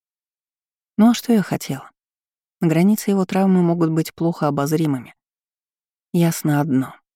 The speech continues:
Он будет избегать новой боли. Сложно нам будет друг с другом, двум диагностам. Улыбнулся он, но посмотрел на меня уже иначе.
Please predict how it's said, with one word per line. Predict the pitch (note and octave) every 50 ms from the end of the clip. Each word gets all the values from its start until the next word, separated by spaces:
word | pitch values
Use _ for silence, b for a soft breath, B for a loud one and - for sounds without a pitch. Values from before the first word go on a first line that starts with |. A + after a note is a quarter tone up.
| _ _ _ _ -
Он | F3 F3 F3+
будет | F3 F3+ E3 D#3+ -
избегать | E3+ D#3 D3+ D#3+ D#3+ D#3+ D#3+ D3 C3+ -
новой | C3+ C3 C3 C3 C3+ C3+
боли. | C#3 C3 B2 A2+ - - _ _ _ _ _ _ _ _ _ _ _ _ _ _ _ _ _ _ _ _ _
Сложно | - - - D#3+ F3 F3+ E3+ E3 E3+ E3+
нам | F3 F3+ F3 F3
будет | E3+ D#3 C#3+ C#3 C#3
друг | C#3 C3+ C#3 C3+ C3+ C3+
с | C3+
другом, | D3 B2+ B2+ B2+ A2+ A2 A2+ D3 _ _ _ _ _ -
двум | E3+ D#3 D3+ C#3 C3 C3 C3+
диагностам. | C3+ C3+ C3+ C3 C3 C3 C3+ A#2+ - - - - - D#3 E3 _ _ _ _ _ _ _ _ _ _ _ _ _ _ _ _ -
Улыбнулся | E3 D3 D3 D3 D#3 D3+ D3+ D3 C#3+ - - - C#3+
он, | C#3+ D3+ D#3 D3+ D3
но | D#3 F3+ F#3+
посмотрел | - - C#3 - - C3+ C3 - - D#3 D3
на | D3 C#3
меня | C3 B2+ C3 C#3 C#3 C3+
уже | C3 C3 C#3 C3 C3 B2+
иначе. | B2 B2+ B2+ - - - - -